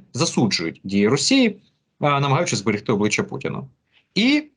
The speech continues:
а, балансують от всі позиції між Заходом і Росією, або між ліберальними демократіями, або між цивілізованим світом і варварською політикою Росії.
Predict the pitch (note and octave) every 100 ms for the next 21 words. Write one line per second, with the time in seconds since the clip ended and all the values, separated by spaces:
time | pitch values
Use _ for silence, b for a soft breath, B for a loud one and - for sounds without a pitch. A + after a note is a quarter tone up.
0 | _ _ _ F#3 F#3 F3+ F3+ F#3 F#3 -
1 | B3 A#3 F#3+ C#3 - G3 F3 E3 A#3+ A#3
2 | C#3+ C#3 E3+ C3 F#3+ G3+ - A#2+ A#2+ A#2
3 | - G3+ G#3+ F3 C3 G#2 A2+ B2+ A2+ A2
4 | - _ A#2 B2+ C#3+ G#3+ G3+ F#3 D#3 D3+
5 | C#3+ B2 A2 D3 D3+ C#3+ - - _ -
6 | C#3 C#3+ C3+ G#2 F#2 - F2 - - -
7 | G#2 F#2+ b b - C3+ C3 A2 A2+ G2+
8 | G#2 G2+ G#2+ G2 - B1+